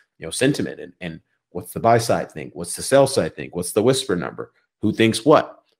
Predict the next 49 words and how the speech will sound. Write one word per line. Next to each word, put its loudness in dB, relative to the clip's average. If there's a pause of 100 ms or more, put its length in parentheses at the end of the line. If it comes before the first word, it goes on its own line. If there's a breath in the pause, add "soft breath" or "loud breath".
(140)
Who 2
just 4
sold 8
what? -4
You -6
know, -4
like, -4
that, 0
that 0
stuff -4
matters -6
a -8
lot -6
more -8
in, -18 (320)
in -14
stock -2
picking. -6
And -8
I -8
think -12
that's -8
probably -10
more -8
than -12
half -10
of -10
the -8
job. -2 (280)
But -10
the -6
easy 2
half 0
of -12
the -10
job, 0
which -6
is -10
just, -8
"Oh, -6
hey, -6
they, -10
they're -6
gonna -4
give -2
you 2
all 6
the 0
data. 0